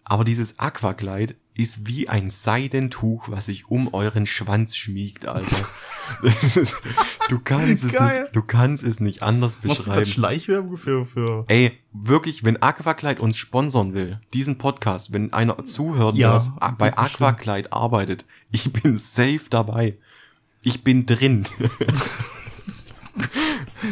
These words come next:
Speaker 1: Auf
Speaker 2: Oh
Speaker 1: jeden
Speaker 2: mein
Speaker 1: Fall,
Speaker 2: Gott.
Speaker 1: das war, das war meine Erfahrung mit, mit Homosexualität bei einem
Speaker 2: Ich hatte
Speaker 1: Mann.
Speaker 2: tatsächlich auch den allerersten, ähm, homosexuellen in der Arbeit getroffen.
Speaker 1: Ich weiß, wie wir auf das Thema gekommen sind.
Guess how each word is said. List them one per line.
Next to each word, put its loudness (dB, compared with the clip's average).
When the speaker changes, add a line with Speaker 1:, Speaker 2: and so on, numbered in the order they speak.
Speaker 1:
Auf 0
Speaker 2:
Oh 4
Speaker 1:
jeden 6
Speaker 2:
mein 4
Speaker 1:
Fall, 6
Speaker 2:
Gott. 2
Speaker 1:
das 0
war, 2
das -2
war 4
meine 0
Erfahrung -2
mit, -6
mit -4
Homosexualität -2
bei -2
einem -4
Speaker 2:
Ich 0
hatte 4
Speaker 1:
Mann. -4
Speaker 2:
tatsächlich -8
auch -6
den 4
allerersten, -4
ähm, -2
homosexuellen 2
in 4
der 4
Arbeit -2
getroffen. -8
Speaker 1:
Ich -6
weiß, -6
wie -4
wir 0
auf -8
das -10
Thema -8
gekommen -8
sind. -10